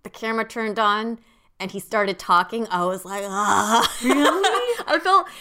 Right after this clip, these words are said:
Speaker 1: okay, I'm not gonna feel bad about this. The same as we, this is a safe space, and I should just be as honest, right?
Speaker 2: Yeah.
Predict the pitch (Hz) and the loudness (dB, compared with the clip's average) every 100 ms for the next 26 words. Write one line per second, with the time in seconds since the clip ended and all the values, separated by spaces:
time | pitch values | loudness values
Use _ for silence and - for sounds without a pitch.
0 | - - 262 175 - - _ _ 226 302 | -2 2 2 0 -8 -20 _ _ 2 4
1 | 349 349 330 277 233 208 165 156 202 247 | 4 4 4 4 4 2 -4 -8 -2 0
2 | 277 285 254 220 233 247 262 214 - 247 | 2 2 -2 -2 0 2 2 0 2 2
3 | 349 - 233 240 202 185 190 196 208 196 | 2 0 0 0 -2 -4 -6 -4 -4 -2
4 | 226 427 - - 156 165 208 | -2 -4 -6 -10 -6 -4 -4